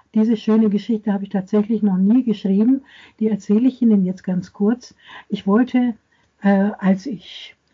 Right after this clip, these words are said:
siebzehn, achtzehn war, wollte ich nach Berlin gehen. Und ich war sehr naiv und total unwissend.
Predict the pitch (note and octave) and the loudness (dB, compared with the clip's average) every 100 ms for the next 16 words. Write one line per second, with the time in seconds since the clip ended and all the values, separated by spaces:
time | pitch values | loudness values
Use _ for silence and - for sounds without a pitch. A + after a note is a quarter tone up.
0 | _ - F#3 C4+ - G#3+ G#3+ B3 - - | _ -2 0 0 0 -2 0 -4 -4 0
1 | G3 F3 F3 A3+ C4 - - G3 G#3 G#3+ | 0 2 0 -2 -4 -14 -8 -2 0 0
2 | G#3 F3+ - F3 F3 D#3 D3 D#3 F3 E3+ | 0 -2 -4 -4 -2 -4 -8 -14 -16 -18
3 | _ _ _ _ _ _ G#3+ - G#3+ G3+ | _ _ _ _ _ _ -4 0 2 2
4 | F#3 G#3 G#3+ G3+ F#3+ G#3+ F#3+ - G#3+ G#3 | 2 2 4 2 0 0 -2 0 0 0
5 | - A#3 A3 - A3+ A#3 A3+ A3 E3+ D#3 | 0 -2 -2 -6 -4 -2 -2 -2 -4 -4
6 | D3+ - F#3 F#3 | -8 -12 -16 -18